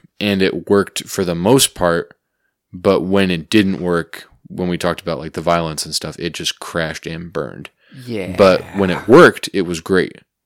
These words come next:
Speaker 2: Yeah, and that's kind of the sad thing is that there are moments where it really, really works, and definitely you and I talked about this. Uh, we get really invested in it. It's like, "Okay, I want more of this." And then there are moments where,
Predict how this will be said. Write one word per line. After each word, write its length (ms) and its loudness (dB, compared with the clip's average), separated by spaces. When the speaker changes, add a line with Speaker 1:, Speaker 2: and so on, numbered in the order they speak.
Speaker 2:
Yeah, 280 6
and 440 0
that's 360 -2
kind 240 4
of 60 2
the 100 6
sad 440 4
thing 280 2
is 160 -4
that 260 4
there 160 4
are 60 6
moments 580 0
where 240 4
it 180 4
really, 520 2
really 480 0
works, 500 0
and 440 0
definitely 380 4
you 160 2
and 100 2
I 120 4
talked 260 0
about 160 -4
this. 280 -2
Uh, 240 4
we 160 0
get 200 2
really 340 0
invested 500 2
in 100 -2
it. 40 -4
It's 100 -6
like, 80 2
"Okay, 280 -2
I 80 4
want 220 2
more 240 -2
of 120 -8
this." 540 0
And 200 2
then 220 4
there 160 8
are 60 8
moments 460 2
where, 440 4